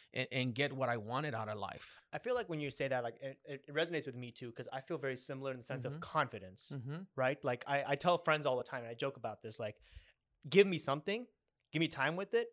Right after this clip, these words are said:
Speaker 2: and I will conquer it.
Speaker 1: Yeah.
Speaker 2: Right? It's kinda like the same concept, right? Of, like, that, that, that,
Speaker 1: And,
Speaker 2: that
Speaker 1: and you know what? I think it comes down when I was a y-, a little kid. Um, the environment I grew up, we were s-, very self-sufficient. Is it, and I think that created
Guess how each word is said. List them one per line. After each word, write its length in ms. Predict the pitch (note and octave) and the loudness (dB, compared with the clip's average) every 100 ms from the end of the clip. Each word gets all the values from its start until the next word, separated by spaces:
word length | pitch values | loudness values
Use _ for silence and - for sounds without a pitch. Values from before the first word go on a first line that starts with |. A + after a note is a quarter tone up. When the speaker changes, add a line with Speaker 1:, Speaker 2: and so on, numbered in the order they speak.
| - | -10
Speaker 2:
and 80 | - | -2
I 80 | D3+ | 4
will 120 | C3+ | 4
conquer 480 | A#2 - C#3+ A2+ G#2 | 4 0 0 0 -10
it. 240 | - - - | -14 -18 -12
Speaker 1:
Yeah. 280 | B2 A#2 G2 - | -4 -2 -2 -2
Speaker 2:
Right? 240 | B2 C#3+ D3+ | 2 2 0
It's 120 | D#3+ | -2
kinda 160 | G3+ | 0
like 100 | F#3 | 0
the 80 | E3 | 0
same 240 | - E3 D3+ | 0 0 0
concept, 420 | D#3+ D3 A2 G#2 | -4 -4 -6 -2
right? 180 | B2+ C#3 | 0 0
Of, 120 | B2+ | 2
like, 240 | A#2+ A#2 _ _ _ _ - | 0 -2 _ _ _ _ -4
that, 160 | F#3 - | 0 2
that, 160 | C#3 - - | 0 -2 0
that, 140 | E3 - - | 0 0 4
Speaker 1:
And, 160 | F#3 | 4
Speaker 2:
that 80 | F#3 | 6
Speaker 1:
and 160 | G3 F#3 | 4 4
you 60 | |
know 120 | G3 G#3+ | 4 4
what? 100 | G#3 | 4
I 100 | C#3 | 4
think 300 | - G3+ F#3 | 4 4 2
it 100 | - | -2
comes 240 | F3 D3 | -2 0
down 220 | D#3 F3+ | -2 0
when 120 | D#3 | 0
I 100 | C3+ | 2
was 360 | B2+ A2 - - - | 2 0 -2 -6 -8
a 40 | - | -2
y-, 120 | B2 - | -2 -2
a 60 | B2+ | 2
little 180 | D3+ | 2
kid. 400 | - - D#3 A2+ - - | 2 2 4 2 -2 4
Um, 380 | B2 A#2 A2 A#2+ | 6 6 4 2
the 100 | C3+ | 4
environment 560 | A#2+ G#2+ C#3 E3 E3 | 4 4 6 6 6
I 120 | E3 C3+ | 4 2
grew 280 | D3 D#3 | 2 8
up, 220 | E3 D#3+ - - - - | 8 8 0 -20 -20 0
we 100 | C3+ | 4
were 120 | E3+ | 6
s-, 100 | C#3 | 4
very 380 | E3+ C#3 E3 F3 | 4 6 8 8
self-sufficient. 1400 | - - D3 D#3 - - C3+ - C#3+ C3 - G#2+ G#2+ - - _ _ _ _ _ | 6 6 10 10 8 -2 -4 -2 -2 0 -4 -8 -14 -18 -20 _ _ _ _ _
Is 280 | C3+ B2+ A#2+ | -4 -4 -2
it, 240 | C#3 B2 - | 0 0 2
and 100 | C3+ | 2
I 120 | C#3 | 2
think 300 | - F3+ C3+ | 4 2 8
that 220 | D#3 D3+ | 6 6
created 540 | - C#3+ D3+ D3+ D3 | 0 2 4 4 0